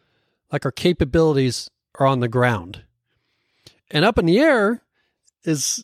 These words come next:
opportunities, right? They're flying high, right? Like, it's exciting and it's, things are going fast, fast, fast. And whenever you have that, where something's on the ground and something's high in the air, something's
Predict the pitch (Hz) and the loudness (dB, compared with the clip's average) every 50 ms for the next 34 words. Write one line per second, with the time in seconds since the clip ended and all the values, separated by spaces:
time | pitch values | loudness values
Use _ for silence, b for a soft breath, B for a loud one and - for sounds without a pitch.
0 | _ - 196 247 - 196 - - 339 339 233 147 113 107 123 139 175 262 294 208 | _ -2 -2 0 0 -2 0 2 2 2 2 0 -2 -2 0 0 0 0 0 -2
1 | - _ _ _ _ _ _ 339 381 427 440 - 247 220 208 - 220 220 226 240 | -8 _ _ _ _ _ _ _ -20 -20 -8 -4 -4 -4 -2 -2 -2 0 0 0
2 | 220 185 196 208 226 247 240 196 190 220 - 165 165 151 - - _ _ - 156 | 0 0 0 0 0 0 0 0 -2 -2 0 -2 -4 -4 -4 -12 _ _ -10 -8
3 | - - - _ - - 160 - - 208 226 226 202 190 170 156 143 143 131 - | -8 -12 -16 _ -16 -8 -6 -4 -2 0 0 2 2 2 2 2 2 0 -2 -4
4 | - - - _ _ _ _ _ _ _ _ _ _ - 214 226 190 185 170 156 | -6 -10 -12 _ _ _ _ _ _ _ _ _ _ -2 0 0 0 -2 -2 0
5 | 196 226 233 233 220 190 160 156 147 135 - - - 165 151 139 - - 180 147 | 0 0 2 2 2 2 0 0 -4 -8 -8 -4 -2 -2 -2 -2 -2 -2 -2 -2
6 | 131 - - - 185 180 156 110 - - - - b b b b b b b b | -2 -2 -4 -4 -4 -4 -4 -6 -10 -14 -18 -20 b b b b b b b b
7 | b b b b b b b b b b b b b _ _ 247 170 170 175 170 | b b b b b b b b b b b b b _ _ 0 2 2 2 2
8 | 165 180 - _ _ _ _ _ _ 175 156 175 175 170 180 214 240 277 294 285 | 0 -4 -8 _ _ _ _ _ _ -2 0 2 4 4 4 2 2 2 0 0
9 | 240 233 220 175 160 - 196 190 190 185 170 135 117 117 101 95 - - - 139 | 2 2 0 0 0 -2 -2 0 0 0 0 -2 -2 -4 -6 -6 -8 -6 -2 -2
10 | 135 131 127 127 - - - - - - 143 151 - - 170 165 147 170 165 165 | 0 0 0 0 -2 -6 -6 -6 -2 0 0 0 0 0 0 2 2 2 2 2
11 | 165 160 139 139 143 139 135 131 131 131 131 131 - 151 127 113 - - 143 127 | 0 0 0 2 2 2 2 2 2 0 0 -2 -2 -4 -4 -2 0 -2 -2 -2
12 | - 139 127 117 110 - - - 139 135 143 143 127 123 123 127 139 151 139 113 | 0 -2 -2 -2 -4 -6 -6 -4 -2 0 0 0 0 0 0 0 0 2 2 0
13 | 107 104 110 - - _ _ _ _ _ _ _ _ _ _ _ _ _ _ _ | 0 -2 -4 -8 -12 _ _ _ _ _ _ _ _ _ _ _ _ _ _ _
14 | _ _ _ _ _ - - _ - - - 165 165 185 175 185 190 185 - - | _ _ _ _ _ -20 -20 _ -10 -6 -6 -4 -4 -4 -4 -4 -2 0 2 0
15 | - - | 0 -2